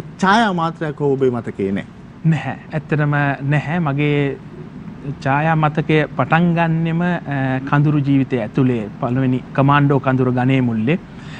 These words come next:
Speaker 2: ඒකත්, අ, ඊට පස්සේ ත්‍රිකුණාමල නාවික කඳුර ඒ, අ, කාලවකවානු වෙනකොට තමයි මගේ, අ, මතකය, අ, කුඩා කල පටන් ගන්නෙ.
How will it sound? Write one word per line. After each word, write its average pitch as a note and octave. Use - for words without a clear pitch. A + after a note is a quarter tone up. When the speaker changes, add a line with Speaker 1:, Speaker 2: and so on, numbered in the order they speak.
Speaker 2:
ඒකත්, C#3+
අ, C#3
ඊට C3
පස්සේ C3
ත්‍රිකුණාමල C3+
නාවික A#2+
කඳුර B2+
ඒ, D3+
අ, C#3+
කාලවකවානු C3
වෙනකොට C3
තමයි C#3+
මගේ, B2+
අ, B2
මතකය, C3+
අ, B2+
කුඩා B2
කල A#2+
පටන් A#2+
ගන්නෙ. G2+